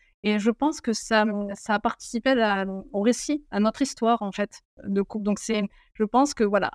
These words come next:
aller un peu plus loin, découvrir, euh, euh, changer ses habitudes, dans tout, même sans aller jusqu'à Helsinki, c'est très bénéfique pour un couple. Euh, ça a un impact positif aujourd'hui,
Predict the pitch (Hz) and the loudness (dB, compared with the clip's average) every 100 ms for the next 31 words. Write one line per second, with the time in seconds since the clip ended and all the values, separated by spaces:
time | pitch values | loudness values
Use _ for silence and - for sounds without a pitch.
0 | _ - 226 277 226 233 262 254 226 208 | _ 2 2 2 2 2 2 2 2 4
1 | 254 311 _ _ 190 240 - 247 220 226 | 2 -2 _ _ 0 0 4 2 4 4
2 | 254 262 - 190 196 196 202 196 190 190 | 2 0 -8 -4 -2 -2 -4 -4 -6 -6
3 | 208 269 269 262 262 226 220 220 - 269 | -2 2 4 2 2 0 0 -4 0 4
4 | 269 208 202 - 214 202 208 185 160 - | 4 2 -2 -2 -2 2 2 0 -8 -18
5 | _ - 208 190 202 202 - 208 208 220 | _ -4 -2 0 0 -2 0 0 0 2
6 | 214 - 285 285 - - 220 208 254 247 | 2 4 2 2 -16 -2 -2 0 0 2
7 | 233 214 - 262 254 220 208 233 220 214 | 4 2 0 -6 0 -2 0 -4 -2 -2
8 | 226 - _ _ _ - 196 190 175 202 | -4 -6 _ _ _ -4 0 0 2 0
9 | 202 202 202 214 - 208 - 202 202 - | 2 2 2 0 0 -4 0 0 0 -4
10 | 240 - 202 202 185 185 277 | -4 0 0 2 0 2 0